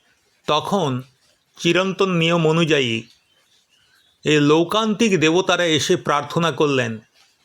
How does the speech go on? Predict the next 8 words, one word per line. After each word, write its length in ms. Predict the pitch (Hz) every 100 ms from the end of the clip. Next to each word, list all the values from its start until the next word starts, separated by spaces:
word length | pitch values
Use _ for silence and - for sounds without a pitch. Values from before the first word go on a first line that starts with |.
| _ _ _ _ 127
"হে 140 | 156
প্রভু, 540 | 151 151 131 139 190 196 - _ _ _ - - _ _ _ _ _
আপনি 460 | 127 160 160 180 170
এবার 320 | 151 156 185 - _ _ _ _ _ _ _ _ _ _ - 95
ধর্মতীর্থ 760 | 123 143 160 156 156 151 147 175 220 _ _ _
প্রতিষ্ঠা 440 | - 139 156 - 135
করুন।" 360 | 131 110 101 - _ _ _ _ - - - - - _ 123
নেমিনাথ 560 | 131 143 180 185 185